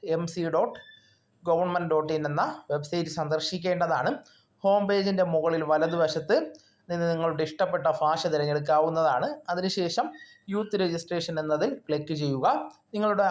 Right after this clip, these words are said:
ആധാറുമായി ബന്ധിപ്പിച്ച പത്തക്ക മൊബൈൽ നമ്പർ നൽകുക. ഓരോ മൊബൈൽ നമ്പറും ഒരു രജിസ്ട്രേഷന് മാത്രമേ നമുക്ക് ഉപയോഗിക്കുവാൻ സാധിക്കുകയുള്ളൂ. മൊബൈൽ നമ്പറിൽ ലഭിച്ച ഒ ടി പി പാസ്വേഡായി നൽകി സബ്മിറ്റ് ചെയ്യേണ്ടതാണ്.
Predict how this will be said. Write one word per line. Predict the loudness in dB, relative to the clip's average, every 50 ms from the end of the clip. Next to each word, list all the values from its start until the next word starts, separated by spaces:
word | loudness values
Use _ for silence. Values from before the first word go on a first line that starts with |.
| 2 2
ആധാറുമായി | 2 4 4 4 4 4 4 2 2 2 2 0 0 -2
ബന്ധിപ്പിച്ച | -2 -2 -2 -4 -6 -4 -2 0 0 0 -2 -2 -2
പത്തക്ക | -2 -2 0 0 -2 -2 0 0 0 2 2 2 0
മൊബൈൽ | -2 -2 0 0 0 0 -2
നമ്പർ | -2 0 2 2 2 2
നൽകുക. | 0 0 -2 -2 0 0 0 0 -2 -8 -16 _ -20 -18 -8 -4 -2
ഓരോ | 0 2 2 2 2 2 0
മൊബൈൽ | 0 0 0 0 2 0 0
നമ്പറും | 0 2 0 0 0 -2 -6 -12 -10 -8 -6
ഒരു | -2 -2 -2 -2 -4 -6 -4
രജിസ്ട്രേഷന് | -4 -4 -4 -4 -4 -4 -4 -4 -4 -4 -4 -2 -2
മാത്രമേ | -2 -2 -4 -4 -2 -2 -2 0
നമുക്ക് | -2 -4 -4 -4 -6 -6 -6 -4
ഉപയോഗിക്കുവാൻ | -4 -2 -2 0 0 -2 -2 -4 -2 -2 -2 -2 -2 -2 -2
സാധിക്കുകയുള്ളൂ. | 0 0 0 0 -4 -8 -8 -6 -4 -2 -2 0 0 2 2 2 0 0 -4 _ _ _ _ _ _ _ _ -6
മൊബൈൽ | -4 0 0 0 0 2 0
നമ്പറിൽ | 0 0 0 0 0 2 0
ലഭിച്ച | -2 -2 -4 -2 2 4 4 4 4 4
ഒ | 2 0 -4 -4
ടി | -4 -4 -2
പി | -2 -4 -4 -4 -4 -2 2
പാസ്വേഡായി | 2 2 2 0 0 0 0 2 2 2 2 2 0 -2
നൽകി | -2 -2 -6 -8 -8 -8 -4
സബ്മിറ്റ് | -2 -2 0 0 -2 -6 -6 -4 -2
ചെയ്യേണ്ടതാണ്. | 0 0 2 2 2 2 2 2 2 0 -2